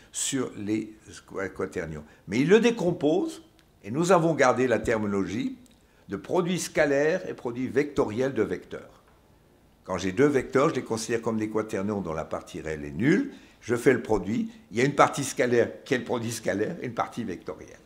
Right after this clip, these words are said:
Bon. Et c'est Gibbs qui, le premier, prend.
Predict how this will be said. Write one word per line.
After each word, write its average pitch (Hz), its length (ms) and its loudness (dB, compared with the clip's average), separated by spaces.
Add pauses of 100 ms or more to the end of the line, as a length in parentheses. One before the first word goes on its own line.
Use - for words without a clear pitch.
(560)
Bon. 85 100 -8 (180)
Et 147 320 2 (120)
c'est - 340 -4 (260)
Gibbs 214 480 -2
qui, 185 200 -2
le 160 240 4
premier, 151 400 -2
prend. - 520 2